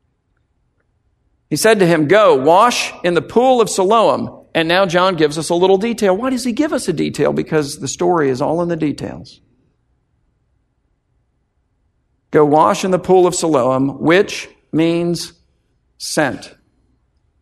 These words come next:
And so this blind man who has suffered much for years and years and years and years, and his parents much for years and years and years and years, and his family much for years and years and years, you get the point?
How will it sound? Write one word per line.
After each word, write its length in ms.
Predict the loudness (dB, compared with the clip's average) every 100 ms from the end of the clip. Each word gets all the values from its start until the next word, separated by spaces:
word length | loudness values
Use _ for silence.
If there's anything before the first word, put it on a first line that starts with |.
| _ _ _ _ _ _ _ _ _ _ _
And 140 | -2 0
so 220 | 2 4
this 160 | 4 2
blind 340 | 2 2 2
man 220 | 0 2
who 80 | 2
has 160 | 0 0
suffered 360 | 0 2 0
much 340 | 2 0 0 -4
for 120 | -2
years 460 | 0 4 2 2
and 120 | -2 -2
years 360 | -2 -2 -2
and 100 | -2
years 340 | -2 0 -2 -2
and 120 | -2
years, 280 | 0 0 -2
and 60 |
his 140 | -4 -4
parents 420 | 0 0 0 0
much 360 | 0 0 -2
for 140 | -6 -2
years 380 | 2 4 4 0
and 140 | -2
years 300 | 0 0 0
and 120 | -2
years 260 | 0 0 0
and 120 | -2
years, 260 | -2 -2 -2
and 80 |
his 140 | -4 0
family 400 | 0 2 2 0
much 380 | 2 0 -2 -8
for 120 | -6
years 380 | -2 -2 -2 -4
and 120 | -2
years 320 | 0 0 -2
and 120 | -4
years, 240 | -2 -2 -2
you 80 |
get 160 | -4 -6
the 80 | -4
point? 360 | 0 0 0